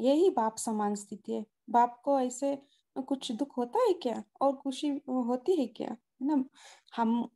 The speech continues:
हम बच्चों के लिए बाबा खुश करने के लिए, हाँ, बाबा बोलते हैं, आपको देख करके मुझे बहुत खुश होते हैं, है ना? वाह बच्चे, वाह कहते हैं, लेकिन बाबा, अ,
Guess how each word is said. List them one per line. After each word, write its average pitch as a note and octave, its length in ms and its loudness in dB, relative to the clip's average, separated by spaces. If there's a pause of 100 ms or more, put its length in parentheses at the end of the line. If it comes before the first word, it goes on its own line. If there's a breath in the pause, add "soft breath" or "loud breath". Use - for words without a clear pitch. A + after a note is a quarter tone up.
हम A3+ 360 0
बच्चों A3+ 440 4
के D#4 140 2
लिए D4+ 180 4
बाबा C#4 320 4
खुश D4 240 -2
करने C#4 340 0
के C#4 180 -2
लिए, C4+ 140 2
हाँ, C4 340 2 (320 soft breath)
बाबा B3+ 240 4
बोलते B3+ 420 0
हैं, A#3 240 -4 (100)
आपको A#3 360 -2
देख A#3+ 280 -2
करके A#3 280 -4
मुझे A3+ 220 -2
बहुत A#3+ 360 2
खुश B3+ 320 -2
होते A#3 260 -6
हैं, A3 220 0
है A3+ 80 0
ना? C4 140 6
वाह A#3 200 6
बच्चे, A#3 400 -6
वाह A3+ 140 -2
कहते A3+ 440 -6
हैं, G#3+ 200 -6 (1000)
लेकिन D#4 440 6
बाबा, C4 560 4 (260)
अ, A#3 40 -8